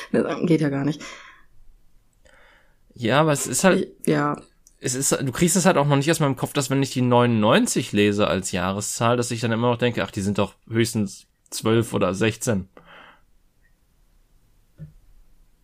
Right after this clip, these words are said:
Speaker 1: Ja, ist schlimm, ne? So geht's mir aber auch. Ich fand ja viel schlimmer, als der Tag war, wo, ähm, das Ende von den Harry Potter Buchreihen, da kommt ja dieses zwanzig Jahre später.
Speaker 2: Mhm.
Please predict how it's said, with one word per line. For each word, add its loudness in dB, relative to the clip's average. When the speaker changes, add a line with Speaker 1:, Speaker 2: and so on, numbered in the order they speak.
Speaker 1:
Ja, -10
ist -2
schlimm, 0
ne? 4
So -8
geht's 4
mir 6
aber 0
auch. 0
Ich 6
fand 6
ja 8
viel 6
schlimmer, 8
als 6
der 4
Tag 0
war, 4
wo, 6
ähm, 2
das 2
Ende 10
von 0
den 2
Harry 2
Potter 0
Buchreihen, -4
da -4
kommt 0
ja 2
dieses 2
zwanzig 0
Jahre 0
später. 0
Speaker 2:
Mhm. 0